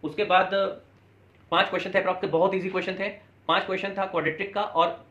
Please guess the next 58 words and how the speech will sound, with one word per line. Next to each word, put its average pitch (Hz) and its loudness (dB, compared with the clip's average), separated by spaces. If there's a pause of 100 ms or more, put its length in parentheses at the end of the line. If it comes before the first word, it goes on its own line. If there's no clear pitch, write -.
(240)
अ, 143 -6
eight 208 0
to 208 -6
ten 202 0
question 190 -6
थे 208 -6 (420)
arithmetic 202 0
के, 226 -2 (320)
और 165 0
एक 226 4
caselet 226 0
जो 196 -4
था 196 -4
उसमें 185 -6
बॉय 180 2
और 180 -4
girl 180 -2
का 196 -6 (120)
रेशियो 151 -2
दिया 196 0
हुआ 190 0
था, 208 -8 (160)
ठीक 165 -6
है, 190 -6 (480)
eleven 180 0
is - -14
to - -12
nineteen, 165 -2
और 165 -4
total 190 -6
बॉय 160 2
और 185 0
girl 180 0
थ्री 170 -8
हंड्रेड 147 -2
दिए 131 -10
हुए। - -12
देखने 165 -4
में 214 -6
छोटा 190 -2
लग 190 0
रहा 175 -2
था, 190 -8 (300)
लेकिन 156 -4
बहुत, 175 -4
मतलब, 170 -4
tricky 165 -4
type 180 -4
से 175 -8
wording 143 -2
दी 165 -4
हुई 165 -4
थी, 165 -6
जिसमें 156 -8
मैं 156 -6
फंस 156 -2
गया 160 -6 (360)
और 143 -2